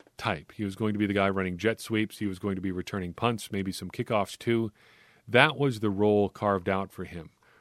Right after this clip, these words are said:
Early in the season, though, he hasn't really been able to find his way into that role, and I think that's where the flip side of some of the Amari Rodgers scouting reports come in. He's a smaller guy.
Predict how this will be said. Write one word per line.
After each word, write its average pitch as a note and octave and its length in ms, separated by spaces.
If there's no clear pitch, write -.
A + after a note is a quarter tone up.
Early D#3+ 480
in C3+ 220
the B2 80
season, A2+ 400
though, G#2 200
he A#2+ 180
hasn't C3 340
really A2+ 280
been G2+ 220
able G2 260
to - 140
find G2 340
his F#2 180
way F2+ 360
into A#2 300
that F2+ 280
role, E2 260
and F#2+ 100
I F#2 60
think A2 300
that's B2 240
where C3 80
the G#2 100
flip A#2 240
side G#2+ 300
of F#2+ 100
some G#2+ 160
of G2 60
the F#2+ 100
Amari F#2+ 260
Rodgers F2+ 680
scouting B2 400
reports F#2+ 400
come G2+ 160
in. A#2 240
He's C3 280
a C3 60
smaller B2+ 360
guy. G#2 360